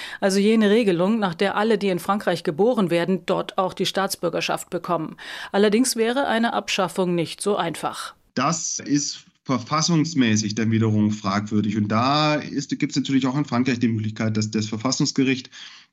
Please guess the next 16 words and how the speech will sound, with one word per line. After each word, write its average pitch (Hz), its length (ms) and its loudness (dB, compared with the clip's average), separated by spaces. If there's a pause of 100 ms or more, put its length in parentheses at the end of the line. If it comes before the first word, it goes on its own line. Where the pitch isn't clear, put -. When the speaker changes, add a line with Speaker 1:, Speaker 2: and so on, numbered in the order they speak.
Speaker 2:
dort, 117 480 0
ähm, 110 640 4
tätig 151 420 0
wird. 190 300 0 (100)
Speaker 1:
Erst 180 260 0
nach 185 140 2
dem 180 220 2
zweiten 196 400 0
Wahlgang 208 400 2
am 175 120 2
siebten 190 400 2
Juli 208 360 4
wird 175 180 0
klar 202 300 2
sein, 202 240 0
ob 226 260 -2